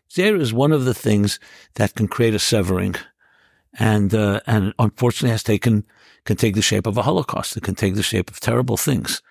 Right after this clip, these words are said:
But at the end of the day, these are all, uh, uh, co-, uh, effects, consequences of a disconnect between us and God.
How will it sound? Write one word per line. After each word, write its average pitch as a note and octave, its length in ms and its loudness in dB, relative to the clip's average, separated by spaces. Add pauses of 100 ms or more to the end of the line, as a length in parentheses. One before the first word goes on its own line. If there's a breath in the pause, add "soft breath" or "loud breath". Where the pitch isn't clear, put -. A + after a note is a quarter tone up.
(400 loud breath)
But - 80 -4
at A2 40 2
the A#2 60 4
end D#3 160 4
of C3 60 2
the B2 80 2
day, A2+ 460 0 (280 soft breath)
these A2+ 200 4
are A#2+ 80 2
all, C#3 540 2 (100)
uh, - 160 -4
uh, - 160 -6
co-, - 300 -2
uh, A2+ 220 2
effects, A#2 360 0
consequences - 960 -2 (380 loud breath)
of G#2 140 0
a G2+ 60 2
disconnect A2 560 0
between G2 340 0
us F#2+ 200 0
and F#2 100 -2
God. C2+ 360 -2